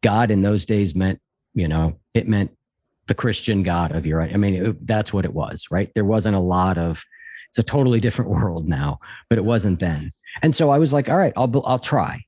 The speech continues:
I'll try and believe in that kind of God." And it worked well enough to get me sober. And then I had a crisis happen. And, um, I realized, like, I don't, my spiritual belief is very immature.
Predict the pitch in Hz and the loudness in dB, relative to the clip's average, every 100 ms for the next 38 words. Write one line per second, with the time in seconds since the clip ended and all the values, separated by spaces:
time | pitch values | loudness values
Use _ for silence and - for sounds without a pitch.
0 | _ 98 - 123 123 110 98 85 82 76 | _ -6 -2 2 4 4 2 0 0 -4
1 | - 92 82 76 - - - - 90 78 | -4 -2 0 -2 -4 -6 -4 -2 -2 0
2 | 90 82 117 123 123 139 180 - 127 135 | -2 -2 0 0 2 0 0 -2 0 2
3 | 131 117 117 98 - 98 87 82 - 120 | 4 2 0 -2 -2 -4 -2 -4 -2 0
4 | 113 76 71 - - - 127 131 147 120 | 0 -2 -8 -14 -20 -4 2 4 4 2
5 | 101 - - 143 156 - - - 69 - | 0 -2 -2 0 0 -4 -10 -6 -6 -6
6 | - 92 - - _ _ _ 110 101 95 | -8 -8 -10 -16 _ _ _ -2 0 2
7 | 92 90 - 98 90 87 82 - _ - | 0 -2 -2 -2 0 0 -2 -8 _ -2
8 | 107 104 110 107 98 95 - 92 85 - | 0 2 2 2 2 -2 -2 -4 -4 -12
9 | _ _ 143 226 - _ _ _ _ _ | _ _ 0 0 -2 _ _ _ _ _
10 | - - 139 147 - 165 175 143 123 113 | -12 -2 0 0 0 2 2 2 0 0
11 | 90 101 117 120 - 82 76 - 101 104 | 0 2 2 2 -2 -10 -12 -6 -2 0
12 | 98 78 85 76 - 117 78 67 | 0 0 -2 -4 -2 -2 -2 -6